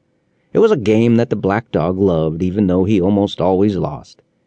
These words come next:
He was easily distracted, and once Cooper had actually seen him fall asleep while in the middle of a match. Leaning down to give Lupe a big ear scratch, Cooper responded, "Well, I can't tell exactly how far we've gone.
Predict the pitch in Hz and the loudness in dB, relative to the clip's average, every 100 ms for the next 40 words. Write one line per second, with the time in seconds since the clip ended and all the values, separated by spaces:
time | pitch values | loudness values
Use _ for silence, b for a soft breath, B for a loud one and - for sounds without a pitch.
0 | _ _ - 151 151 107 95 104 98 95 | _ _ 2 4 4 2 0 0 0 0
1 | 90 - 82 80 78 80 87 95 87 104 | -4 -4 -4 -4 -6 -6 -2 -2 0 0
2 | 120 - 131 131 80 87 95 117 - 120 | -2 -4 -4 -2 -2 0 -2 -2 -2 -2
3 | - 101 87 82 _ - 90 127 139 113 | 0 -2 -2 -4 _ -4 -2 0 -2 -4
4 | - - _ - 85 90 98 98 73 80 | -4 -6 _ -6 -2 -2 0 -2 -4 -6
5 | 92 90 50 - - _ _ _ _ _ | -4 -6 -8 -14 -20 _ _ _ _ _
6 | _ _ - 107 123 165 139 127 135 127 | _ _ -2 0 2 2 2 2 4 4
7 | 131 110 117 131 107 113 110 104 123 98 | 0 0 -2 0 0 0 0 0 0 -2
8 | 85 - 82 80 - - 113 117 117 110 | -4 -8 -8 -10 -12 -6 -4 -2 -2 -2
9 | 82 78 - - _ _ _ _ _ _ | -6 -6 -6 -10 _ _ _ _ _ _
10 | _ _ _ - 131 156 147 214 220 - | _ _ _ -4 0 0 2 2 0 2
11 | 208 156 95 113 151 113 98 98 - 147 | 2 2 2 0 0 0 -2 -2 -4 0
12 | 151 110 98 92 87 98 | 2 2 -2 -6 -6 -12